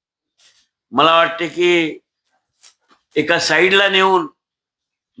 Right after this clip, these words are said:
ज्या पद्धतीनं बसवण्यात आलं, तर हा सामान्य माणसावर अन्याय आहे.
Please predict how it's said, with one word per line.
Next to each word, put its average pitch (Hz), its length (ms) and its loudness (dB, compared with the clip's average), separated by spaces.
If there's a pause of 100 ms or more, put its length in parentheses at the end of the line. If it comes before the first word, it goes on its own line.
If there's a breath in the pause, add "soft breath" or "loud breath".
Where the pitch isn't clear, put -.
ज्या 160 160 0
पद्धतीनं 175 960 0 (1160)
बसवण्यात 196 580 0
आलं, 156 320 0 (480)
तर 165 80 -10
हा 196 180 0
सामान्य 208 580 0
माणसावर 202 720 2
अन्याय 175 460 0
आहे. 113 180 -6